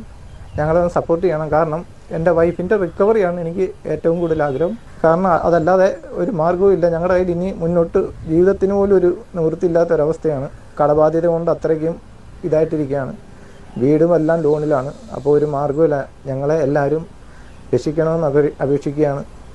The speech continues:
വൈഫിൻ്റെ തല വന്ന് റോഡിലിടിച്ചിട്ട് വൈഫിൻ്റെ, ആ, തലയ്ക്കകത്ത് നല്ല സ്ക്രാച്ചറാണ് വന്നത്. വൈഫിൻ്റെ പേര് അനു ഉദയകുമാർ എന്നാണ്. എൻ്റെ പേര് ജയപ്രകാശ്. ഇതെൻ്റെ മകനാണ്, അഭിനവ് എന്നാണ് എൻ്റെ മകൻ്റെ പേര്. ഞങ്ങളെ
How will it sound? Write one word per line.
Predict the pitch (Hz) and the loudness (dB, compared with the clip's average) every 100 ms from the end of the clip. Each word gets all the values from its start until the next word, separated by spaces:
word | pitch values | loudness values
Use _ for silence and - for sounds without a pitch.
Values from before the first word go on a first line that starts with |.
| - - | -18 -4
വൈഫിൻ്റെ | 135 151 175 180 175 | -2 0 -2 0 2
തല | 175 180 | 2 2
വന്ന് | 185 170 | 2 4
റോഡിലിടിച്ചിട്ട് | 170 175 170 165 170 160 170 208 - - - - | 4 2 0 -4 -6 -4 -6 -8 -14 -20 -12 -4
വൈഫിൻ്റെ, | 151 147 165 175 180 - - - - 143 | -4 -2 -4 -2 -2 -4 -18 -18 -4 0
ആ, | 143 143 | 2 2
തലയ്ക്കകത്ത് | 151 156 165 165 170 151 | 2 2 2 0 0 0
നല്ല | 160 170 - - - - | 0 0 -4 -18 -20 -14
സ്ക്രാച്ചറാണ് | - 156 160 175 156 151 | -2 0 0 0 -2 -2
വന്നത്. | 143 139 151 151 151 | -4 -2 -2 -2 -2
വൈഫിൻ്റെ | 143 160 170 156 | 0 0 0 2
പേര് | 156 160 | 2 0
അനു | 147 165 170 | 0 -2 -2
ഉദയകുമാർ | 160 160 156 156 160 | 0 0 0 -2 -2
എന്നാണ്. | 139 135 147 - - 135 | -4 -4 -8 -12 -8 -4
എൻ്റെ | 143 165 | 0 2
പേര് | 165 151 | 2 0
ജയപ്രകാശ്. | 139 143 - 156 160 - - 139 | -2 -2 -2 -2 -2 -6 -10 -2
ഇതെൻ്റെ | 156 160 160 143 | 0 2 2 2
മകനാണ്, | 143 170 165 151 208 - - - - - - | 2 0 0 -4 -8 -14 -18 -18 -18 -8 0
അഭിനവ് | 139 160 165 170 - - 165 | 2 2 2 0 -4 -4 -2
എന്നാണ് | 156 156 151 | 2 2 2
എൻ്റെ | 151 151 | 0 0
മകൻ്റെ | 139 147 143 | 0 0 2
പേര്. | 135 139 156 - - - - - - - - 135 | 2 0 -2 -10 -18 -18 -18 -18 -18 -14 -2 0
ഞങ്ങളെ | 151 156 | 4 6